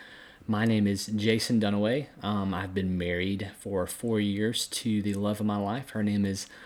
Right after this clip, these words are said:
Lily Dunaway, and we have our nine-month-year-old with us as well, and his name is Noah. And so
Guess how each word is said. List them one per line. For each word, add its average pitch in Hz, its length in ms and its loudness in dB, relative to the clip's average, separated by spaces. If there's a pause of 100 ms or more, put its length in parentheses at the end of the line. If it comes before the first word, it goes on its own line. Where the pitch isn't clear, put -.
(400)
Lily 120 340 4
Dunaway, 113 600 2
and 104 200 2
we 107 120 4
have 104 340 2
our 98 540 0 (120)
nine-month-year-old 98 1400 0 (180)
with 104 240 -2
us 98 240 -2
as 101 180 -2
well, 101 460 2 (340)
and 107 180 0
his 107 260 -2
name 107 180 2
is 110 100 2
Noah. 113 300 6
And 98 180 -2
so 101 360 0